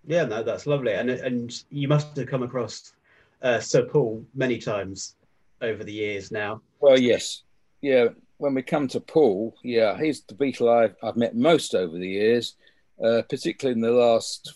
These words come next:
Speaker 2: fifteen or so years, because I've been involved with his, uh, uh, the Liverpool Institute for Performing Arts, otherwise known as lipper in Liverpool, which is a really fantastic performing arts school, uh,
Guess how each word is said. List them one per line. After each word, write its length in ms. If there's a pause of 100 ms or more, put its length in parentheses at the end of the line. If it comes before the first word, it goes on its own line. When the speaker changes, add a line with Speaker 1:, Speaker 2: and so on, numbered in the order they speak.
Speaker 2:
fifteen 500
or 140
so 220
years, 440
because 640
I've 180
been 160
involved 540
with 160
his, 260
uh, 280 (600)
uh, 480 (460)
the 100
Liverpool 760
Institute 680
for 100
Performing 560
Arts, 460
otherwise 400
known 220
as 120
lipper 520
in 120
Liverpool, 440
which 280
is 160
a 120
really 380
fantastic 880 (260)
performing 580
arts 320
school, 560 (520)
uh, 440